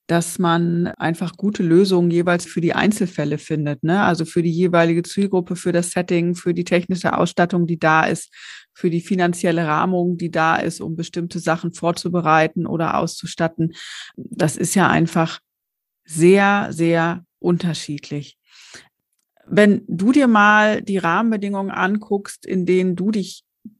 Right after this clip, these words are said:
bewegst in der Hochschule, hochschulpolitisch, wo du ja durch die D G W F auch so ein bisschen auf einer übergeordneten Ebene unterwegs bist und dadurch auch Einblick in andere Hochschulen hast. Was stört dich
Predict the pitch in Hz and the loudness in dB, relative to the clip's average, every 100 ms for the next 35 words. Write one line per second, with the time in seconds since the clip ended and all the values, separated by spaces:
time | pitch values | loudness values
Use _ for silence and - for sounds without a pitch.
0 | - 175 156 170 170 - - 175 175 175 | 0 2 4 4 2 -4 0 4 6 6
1 | 190 190 - 185 180 175 170 170 175 - | 4 2 -2 2 4 6 6 6 4 0
2 | 180 185 190 - 185 185 170 196 196 180 | 0 0 0 -4 -2 0 2 2 4 2
3 | 175 170 170 175 165 165 170 - - 175 | 2 0 2 4 4 4 4 0 -2 -4
4 | - 165 175 175 170 175 - 175 - 180 | -2 0 2 4 6 6 4 2 2 4
5 | 180 190 - - - - _ _ - 175 | 4 4 -6 -20 -20 -20 _ _ -4 -2
6 | 180 - - 175 185 - 220 185 170 185 | 0 0 0 2 0 2 2 2 2 2
7 | 170 170 120 175 120 180 180 175 196 214 | 2 0 -4 -4 -2 0 0 -2 0 0
8 | 180 180 185 - 190 180 175 170 170 190 | 0 0 -4 -4 -6 -4 -2 2 2 2
9 | - 170 - 175 180 180 - 175 170 165 | -2 -4 -2 -2 -2 -4 -4 -4 -2 -2
10 | 165 - 180 240 214 202 202 - 202 190 | -2 4 6 6 4 2 0 -2 -2 0
11 | 185 185 180 - - - - - _ - | 2 0 -2 -6 -20 -20 -20 -20 _ -12
12 | 170 190 - - 202 285 330 190 - | -2 -2 -2 0 2 2 2 -2 -4